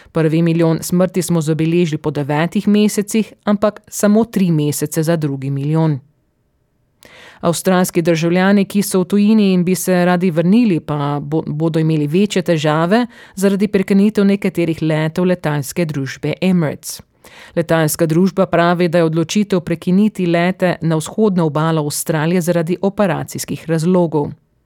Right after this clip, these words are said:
Zadnje lete iz Dubaja v Sydney, Melbourne in Brisbane bodo danes, v ponedeljek in torek.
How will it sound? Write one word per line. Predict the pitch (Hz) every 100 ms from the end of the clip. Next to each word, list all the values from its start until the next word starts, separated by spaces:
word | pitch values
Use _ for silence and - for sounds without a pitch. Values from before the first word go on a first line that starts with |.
| _ - - - -
Zadnje | 165 160 147 165
lete | 160 160 160
iz | 165
Dubaja | 147 156 160 165 175 -
v | 151
Sydney, | - 202 202 226
Melbourne | 196 160 165 156 160 -
in | 147 139
Brisbane | 156 165 180 247
bodo | 190 151 127
danes, | 123 156 170 220 - -
v | 151
ponedeljek | - 135 143 180 190 175 -
in | 165
torek. | 160 185 160 - -